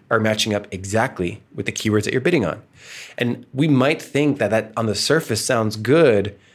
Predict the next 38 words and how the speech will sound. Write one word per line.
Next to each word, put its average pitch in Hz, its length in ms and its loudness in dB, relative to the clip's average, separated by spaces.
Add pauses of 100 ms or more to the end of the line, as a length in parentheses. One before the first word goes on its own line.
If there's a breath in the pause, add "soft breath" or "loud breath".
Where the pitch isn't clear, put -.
(300 soft breath)
but 123 160 0
actually 190 320 0
if 160 80 -2
you 135 80 -2
dig 131 180 0
a - 20 6
little 123 160 4
bit 101 260 -6
deeper, 110 500 0 (100)
you 139 180 -6 (140)
don't 151 480 0
want 131 360 0
to 123 100 0
appear 110 720 -2 (280)
a 120 60 -6
hundred 135 280 -2
percent 113 540 -2
exactly 104 580 -4
for 107 140 -4
what 95 220 -2
it 92 120 -6
is 90 160 -4
that - 100 -8
you're 101 100 -6
bidding 123 400 2
on. 92 280 -2 (420 loud breath)
And 120 100 0
the 110 80 2
reason 147 400 2
for 135 400 4
this 98 440 0 (340 soft breath)
is 131 480 4 (260 loud breath)
you 139 100 0
want 175 160 0
some 127 400 2
degree 107 580 -2 (140)
of 95 140 -4
discoverability. 92 1080 -2